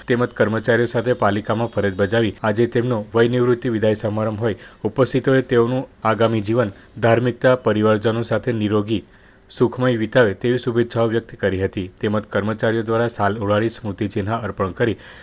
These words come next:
સન્માનિત કર્યા હતા. આ પ્રસંગે નગરપાલિકા પ્રમુખ અમીષાબેન શાહની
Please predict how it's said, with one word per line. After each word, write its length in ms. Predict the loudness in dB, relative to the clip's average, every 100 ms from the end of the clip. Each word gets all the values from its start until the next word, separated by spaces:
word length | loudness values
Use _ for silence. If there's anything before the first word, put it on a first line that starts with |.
| -6
સન્માનિત 460 | 2 4 4 0 0
કર્યા 240 | 2 2
હતા. 280 | 0 -2 -4 -4 -20 -2
આ 100 | 0
પ્રસંગે 420 | 4 2 2 0
નગરપાલિકા 600 | 0 2 0 2 -2 0 -2
પ્રમુખ 380 | 0 -2 -2
અમીષાબેન 520 | -2 -2 -2 0 -2 -2
શાહની 420 | -2 0 -2